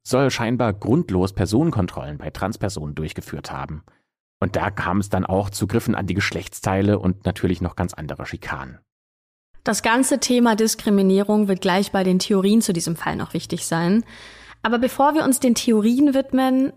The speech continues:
Speaker 2: widmen wir uns noch der Leiche. Denn wer ist die überhaupt und wieso wurde die Leiche mumifiziert?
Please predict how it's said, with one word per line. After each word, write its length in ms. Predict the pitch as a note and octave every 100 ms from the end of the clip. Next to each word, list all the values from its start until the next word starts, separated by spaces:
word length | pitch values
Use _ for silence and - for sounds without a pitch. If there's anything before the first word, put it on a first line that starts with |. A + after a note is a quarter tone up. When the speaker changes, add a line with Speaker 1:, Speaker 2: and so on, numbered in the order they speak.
| _
Speaker 2:
widmen 440 | G3 B3+ C#4 C#4+ A#3
wir 120 | A3+
uns 200 | A#3 -
noch 160 | A3
der 160 | - G#3
Leiche. 640 | F#3+ F#3 F#3+ F3+ - D#2+ -
Denn 420 | G3+ G3 G3 G3+
wer 220 | A3 A3+ E4+
ist 200 | - -
die 120 | F#3+
überhaupt 720 | F#3+ E3+ - D#3+ - - -
und 360 | G3 F#3+ F#3+
wieso 380 | G#3+ G#3 A3 C#4
wurde 240 | C4+ A3+ G#3
die 100 | G#3
Leiche 360 | F#3+ A#3+ A#3
mumifiziert? 920 | G#3+ G#3+ A3 A3 G#3 - B3 E3+ -